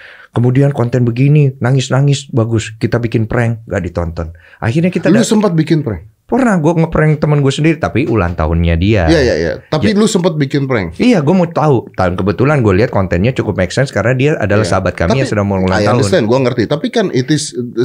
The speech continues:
Speaker 2: dari dalam hati lu yang paling dalam is not you untuk bikin itu divideokan dong, untuk ditonton orang.
Speaker 1: Eh, itu gue juga sih sebenarnya.
Speaker 2: Oh, itu lu juga?
Speaker 1: <laughs> Gue ja-, jahil-jahil juga
Speaker 2: Oke.
Speaker 1: gitu. Gue pengen tahu aja kalau gue bikin
Speaker 2: Ah.
Speaker 1: prank,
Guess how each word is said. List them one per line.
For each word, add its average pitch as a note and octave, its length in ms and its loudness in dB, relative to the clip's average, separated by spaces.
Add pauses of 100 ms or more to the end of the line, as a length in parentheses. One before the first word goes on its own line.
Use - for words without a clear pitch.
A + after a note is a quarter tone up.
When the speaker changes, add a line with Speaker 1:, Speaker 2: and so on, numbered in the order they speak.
(180)
Speaker 2:
dari B2 380 0
dalam A#2 260 0
hati A2+ 260 -4
lu A2+ 120 0
yang A2+ 100 0
paling G#2+ 240 0
dalam D3 240 2
is C#3+ 220 -2
not A#2+ 200 0
you F#3+ 160 2
untuk A#2+ 220 -2
bikin A2 300 -2
itu G#2 120 -2
divideokan G#2+ 840 -2
dong, F2 160 -10 (320)
untuk A2 220 -4
ditonton F#2+ 400 -4
orang. F#2 300 -4
Speaker 1:
Eh, G#2+ 280 0 (120)
itu C3 180 -2
gue A2+ 160 0
juga A2+ 180 2
sih A#2 140 2
sebenarnya. A#2+ 260 2
Speaker 2:
Oh, C#3 60 4
itu E3 100 4
lu D3+ 140 4
juga? B2+ 220 4
Speaker 1:
<laughs> - 20 2
Gue C#3+ 160 2
ja-, C3 180 2
jahil-jahil B2+ 480 4
juga D3 300 4
Speaker 2:
Oke. C3+ 100 2
Speaker 1:
gitu. C3 140 2 (100)
Gue C3+ 140 0
pengen B2 220 0
tahu G#2 180 2
aja G#2+ 180 2
kalau G2 220 0
gue F#2+ 100 0
bikin F2+ 300 -2
Speaker 2:
Ah. - 20 -8
Speaker 1:
prank, G#2 220 0